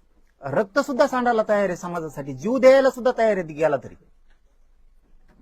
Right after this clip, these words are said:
आणि तुम्ही त्याच्या नादी लागून यांना चौसष्ट का चौतीस काहीतरी खोट्या रेकॉर्डिंग आणि व्हिडिओ बनवायचे सांगितले. मग हे ते पैसे घेणार, देणार, बदनाम करणार.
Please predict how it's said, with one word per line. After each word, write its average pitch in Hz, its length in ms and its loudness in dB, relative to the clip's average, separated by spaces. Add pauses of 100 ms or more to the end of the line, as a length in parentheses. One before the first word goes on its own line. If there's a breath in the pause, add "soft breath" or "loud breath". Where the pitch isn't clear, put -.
(500)
आणि 190 200 -4
तुम्ही 240 240 -2
त्याच्या 254 240 2
नादी 247 260 2
लागून 156 260 4 (680)
यांना 220 240 2
चौसष्ट 226 600 -4
का 226 100 -2
चौतीस 208 460 -2
काहीतरी 220 380 0 (680)
खोट्या 185 240 0
रेकॉर्डिंग 226 560 0
आणि 196 200 -4
व्हिडिओ 220 260 8
बनवायचे 190 340 2
सांगितले. 117 360 -8 (1400)
मग 190 140 -2
हे 190 160 6
ते 233 100 -2
पैसे 233 340 2
घेणार, 208 320 0
देणार, 214 340 0
बदनाम 180 360 -4
करणार. 107 320 -12